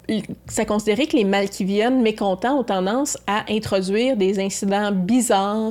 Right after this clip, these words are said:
inexpli-, inexplicables à l'équation et faire dérailler les plans, euh, qui peuvent être façonnés parfois depuis des centaines d'années, euh, chez les vampires.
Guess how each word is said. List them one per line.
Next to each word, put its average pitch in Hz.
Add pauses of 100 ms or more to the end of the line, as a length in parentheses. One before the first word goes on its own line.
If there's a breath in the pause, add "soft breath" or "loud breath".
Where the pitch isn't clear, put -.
(120)
inexpli-, 220 (240)
inexplicables 226
à 196
l'équation 196
et 233
faire 294
dérailler 240 (120)
les 190
plans, 202 (440 loud breath)
euh, 180 (240)
qui -
peuvent 214
être 226
façonnés 202
parfois -
depuis 226
des 185
centaines 226
d'années, 196 (360 loud breath)
euh, 185
chez 185
les 180
vampires. -